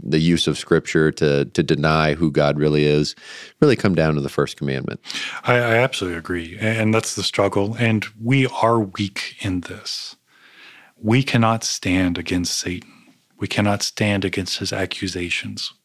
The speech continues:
Speaker 2: We can't stand against his temptations. And this is one of the, the really neat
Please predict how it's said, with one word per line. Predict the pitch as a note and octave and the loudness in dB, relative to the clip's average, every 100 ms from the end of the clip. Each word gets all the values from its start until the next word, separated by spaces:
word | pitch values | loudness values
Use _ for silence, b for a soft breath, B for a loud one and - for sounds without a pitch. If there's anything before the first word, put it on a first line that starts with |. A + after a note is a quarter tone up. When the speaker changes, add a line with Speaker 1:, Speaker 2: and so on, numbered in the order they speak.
| - | -6
Speaker 2:
We | A2 | -4
can't | - A2 G#2+ | -2 -2 -2
stand | - - G2+ G2+ | -4 0 0 2
against | F#2+ G2 F2+ - | 0 -2 -4 -4
his | G2 - | -4 -4
temptations. | F#2 F#2 - F#2+ - G#2+ - - - B B B B B B | -4 -6 -6 -4 -4 -6 -12 -16 -16 B B B B B B
And | - | 2
this | B2+ E3 | 4 4
is | E3+ | 4
one | A#2+ | 4
of | G2+ | 2
the, | F#2 F#2+ | 0 -4
the | G2 F#2+ | -6 -4
really | G2+ B2 A2 | 0 2 2
neat | F#2 F2 F#2 G#2+ | 0 -2 -2 -2